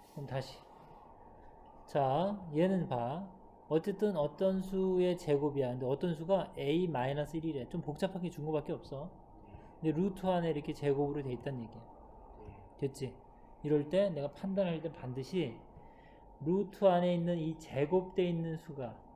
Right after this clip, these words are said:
Speaker 1: 뭐라고? 요 제곱돼 있는 A 마이너스 일이 영보다 큰지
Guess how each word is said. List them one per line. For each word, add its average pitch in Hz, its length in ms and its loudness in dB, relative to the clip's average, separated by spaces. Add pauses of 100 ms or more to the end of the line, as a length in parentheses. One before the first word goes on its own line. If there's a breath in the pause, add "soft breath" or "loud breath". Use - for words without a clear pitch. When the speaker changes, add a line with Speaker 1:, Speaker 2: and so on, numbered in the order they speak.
(160)
Speaker 1:
뭐라고? 143 360 -6 (1000)
요 151 100 -2
제곱돼 165 540 2
있는 165 220 -2
A 147 280 4
마이너스 151 500 0
일이 147 360 -2
영보다 147 720 0
큰지 160 920 -2